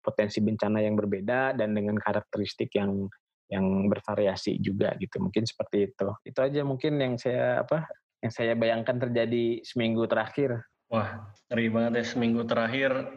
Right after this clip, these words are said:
Speaker 2: ngomongin bencana, ngomongin proyeksi hidup ke depan seperti apa.
Speaker 1: Wih.
Speaker 2: Kalin, ada yang lebih ringan? Oh ya, Kalin, sebelum ini lanjut, sebenarnya saya baru jadi ingat juga. Kemarin kan sempat bahas si Japan Sings dua ribu dua puluh itu ya?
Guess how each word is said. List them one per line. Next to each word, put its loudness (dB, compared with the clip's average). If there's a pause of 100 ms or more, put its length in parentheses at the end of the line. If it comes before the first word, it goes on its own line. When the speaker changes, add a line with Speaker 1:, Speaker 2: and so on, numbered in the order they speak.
(140)
Speaker 2:
ngomongin 2
bencana, 2
ngomongin 2 (360)
proyeksi 2
hidup 0
ke 2
depan 2
seperti 0
apa. 0 (160)
Speaker 1:
Wih. 2
Speaker 2:
Kalin, 0 (460)
ada 2
yang 2
lebih 2
ringan? 0
Oh 4
ya, 2
Kalin, 2
sebelum 2
ini 2
lanjut, 2 (440)
sebenarnya 0
saya 2
baru 2
jadi 0 (120)
ingat 0
juga. 2 (220)
Kemarin 2
kan 2
sempat 0
bahas 2 (380)
si -4
Japan 2
Sings 0
dua 2
ribu 0
dua 4
puluh 0
itu 0
ya? 4